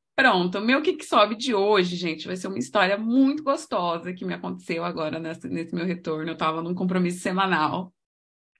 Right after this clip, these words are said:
numa, num grupo, e, e aí eu comecei a falar do podcast, porque, né, esse projeto a gente ama, a gente falou na seg-, no final da segunda temporada o quanto que é um, um marco, assim, na, na nossa vida, né?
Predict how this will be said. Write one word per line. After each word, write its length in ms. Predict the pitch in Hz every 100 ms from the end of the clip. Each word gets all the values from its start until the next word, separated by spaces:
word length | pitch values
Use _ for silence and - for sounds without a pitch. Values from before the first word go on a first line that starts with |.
| _ -
numa, 480 | 185 180 170 160 -
num 160 | 214
grupo, 520 | 247 180 180 185 226 240 - - - 311
e, 720 | - 190 208 208 202 196 196 -
e 140 | 185 220
aí 260 | 226 226
eu 140 | 240 240
comecei 320 | 247 254 240
a 20 |
falar 180 | 247 220
do 80 | 214
podcast, 680 | 233 - 196 180 185 - 196 185
porque, 360 | 185 180 180 175
né, 280 | 170 185 208 180 - - _
esse 200 | 180 -
projeto 400 | 185 185 180 180
a 20 |
gente 320 | 185 180 -
ama, 240 | 175 175 190
a 40 |
gente 100 | 180
falou 220 | - 202
na 80 | 196
seg-, 200 | 196 180
no 160 | 147 190
final 220 | 190 180
da 100 | 180
segunda 300 | 185 165 175
temporada 600 | 185 190 180 160 160 165
o 40 | 156
quanto 300 | 165 156 -
que 200 | 180 208
é 120 | 165
um, 320 | 165 170 175 175
um 20 | 170
marco, 460 | 208 170 175 -
assim, 220 | 180 180 170
na, 100 | 160
na 300 | - 160 156
nossa 300 | 156 156 180
vida, 480 | 180 156 185 208 180
né? 200 | 170